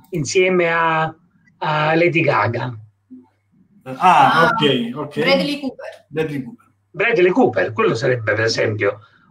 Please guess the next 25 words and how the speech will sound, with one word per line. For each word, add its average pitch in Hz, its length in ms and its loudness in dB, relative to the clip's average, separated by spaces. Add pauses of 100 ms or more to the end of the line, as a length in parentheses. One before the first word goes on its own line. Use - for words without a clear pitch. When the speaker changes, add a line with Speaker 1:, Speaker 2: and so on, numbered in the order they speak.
Speaker 1:
uno, 196 360 4
uno 226 220 2
che 165 140 0 (100)
può - 180 0
fare 180 440 0
Mimmo, 175 460 2
è - 40 -10
quello, 110 400 -2
insomma, - 360 -14
diciamo. - 280 -20 (1200)
Speaker 2:
Ah, 220 220 4
ri-, 175 160 2
eh, 165 360 0
rimango 180 380 2 (220)
adesso 185 320 0
Speaker 1:
Francesca 208 460 0
come, 180 680 -2
Francesca 190 440 0
come 185 200 4
immediatamente 190 920 4
ha 170 60 0
tirato 185 280 2
fuori 180 240 4
Bradley 165 380 -6
Cooper. - 260 -6